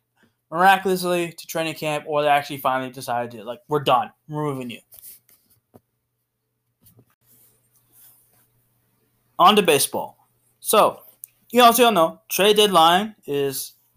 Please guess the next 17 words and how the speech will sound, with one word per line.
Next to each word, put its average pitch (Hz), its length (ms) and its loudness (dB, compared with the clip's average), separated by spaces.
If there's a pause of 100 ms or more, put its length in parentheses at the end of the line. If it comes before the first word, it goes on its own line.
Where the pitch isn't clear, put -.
(880)
almost 202 400 2
here. 160 340 0 (840)
Exact, 156 460 -2
about 151 200 -2
a 147 40 0
week 165 220 -4
away. 185 400 0 (960)
And 214 260 -4
we've 262 160 -4
already 202 240 0
got 170 220 2
some 208 160 -6
pretty 170 180 -2
interesting 143 340 -6
moves 190 500 -2 (340)
being 175 260 -6
made 131 320 -6